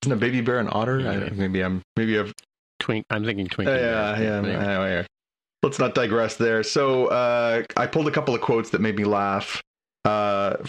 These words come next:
Speaker 1: from Chief Billups in engineering when they're talking about trying to win this competition between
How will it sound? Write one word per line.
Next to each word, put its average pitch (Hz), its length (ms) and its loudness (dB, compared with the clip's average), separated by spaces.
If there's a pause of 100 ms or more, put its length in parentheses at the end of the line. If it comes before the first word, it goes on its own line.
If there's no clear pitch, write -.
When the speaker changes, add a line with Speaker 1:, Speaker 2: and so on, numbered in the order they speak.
(120)
Speaker 1:
from 110 380 2 (240)
Chief 147 320 0
Billups 139 520 0
in 123 120 2
engineering 120 600 0
when 113 140 2
they're 110 100 2
talking 110 300 0
about 110 240 2
trying 107 260 2
to - 100 -2
win 104 260 2
this 107 160 0
competition 110 560 0
between 104 580 0